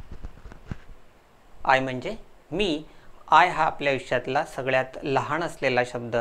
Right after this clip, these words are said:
परंतु आपल्यासाठी सगळ्यात महत्त्वपूर्ण असा शब्द असतो आणि म्हणून या ठिकाणी I is the correct answer. So friends,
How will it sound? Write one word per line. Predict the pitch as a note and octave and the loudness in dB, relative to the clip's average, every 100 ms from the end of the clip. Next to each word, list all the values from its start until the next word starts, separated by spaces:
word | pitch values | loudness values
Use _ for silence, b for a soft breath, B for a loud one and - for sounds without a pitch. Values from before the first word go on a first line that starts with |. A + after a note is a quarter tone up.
| A#2 B - | -2 B -2
परंतु | C3+ C3+ C3+ | 0 0 0
आपल्यासाठी | B2 - B2+ B2 A#2 D#3+ - - - | -2 -2 -6 -6 -8 -8 -10 -14 -12
सगळ्यात | B2+ C#3+ C#3+ C#3 | -8 -4 -2 -4
महत्त्वपूर्ण | C#3+ B2 A#2 C#3+ F#3+ F3+ F3 C#3 | -8 -6 -6 -6 -8 -6 -4 -4
असा | A#2 A#2 | -4 -4
शब्द | B2 A#2 A#2 | -4 -2 -2
असतो | A#2 - A#2 - B - | -2 -4 -4 -4 B -2
आणि | F3 | 0
म्हणून | D#3+ F3 C#3+ B B B - - - - | 0 0 -2 B B B -20 -20 -20 -2
या | C#3 | 0
ठिकाणी | C#3+ C#3+ C3+ B2 A#2 - | 0 -2 -2 -2 -6 0
I | B2+ B2 B2+ - | 4 4 2 -8
is | D3+ A#2+ - | -8 -8 -8
the | - | -4
correct | A2+ A2 - - | -4 -4 -8 -2
answer. | A2+ G#2+ - - - - - - - - - - - - - | -2 -2 -12 -14 -16 -20 -20 -20 -20 -20 -20 -20 -18 -12 -10
So | - B2+ | -4 -4
friends, | - D3+ G3+ - | 2 0 0 -4